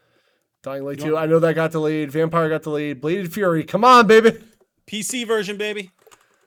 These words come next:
Speaker 1: I fucking hate that so much.
Speaker 2: Wait, wait, there's a Switch one.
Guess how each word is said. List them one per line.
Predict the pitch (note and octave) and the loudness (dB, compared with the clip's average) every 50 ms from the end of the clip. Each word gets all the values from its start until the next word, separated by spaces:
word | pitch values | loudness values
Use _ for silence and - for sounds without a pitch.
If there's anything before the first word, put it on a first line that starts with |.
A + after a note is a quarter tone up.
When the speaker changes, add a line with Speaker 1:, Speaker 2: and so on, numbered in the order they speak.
| _ _ _ _ _ - | _ _ _ _ _ -20
Speaker 1:
I | F2 - | -20 -20
fucking | - - - A#2+ - _ _ _ | -20 -20 -20 -20 -20 _ _ _
hate | _ _ _ _ | _ _ _ _
that | G#2+ G#2+ - | -20 -20 -20
so | - - - _ _ | -20 -20 -20 _ _
much. | _ _ - - _ _ _ _ _ _ _ _ _ _ _ _ _ _ _ _ _ _ _ _ _ _ _ _ | _ _ -20 -20 _ _ _ _ _ _ _ _ _ _ _ _ _ _ _ _ _ _ _ _ _ _ _ _
Speaker 2:
Wait, | - A3+ D4 F4+ D#4+ - - _ | 0 0 0 0 -2 -4 -10 _
wait, | - C4+ F#4+ G4 - - _ | 0 2 2 2 0 -2 _
there's | C#4 C4+ | -10 -8
a | D#4 D4 | -6 -6
Switch | - F4 G#4 G4+ G4 | -4 -4 -4 -4 -4
one. | E4+ F#4+ F#4 B3+ F3 E3+ | 0 0 0 0 0 -4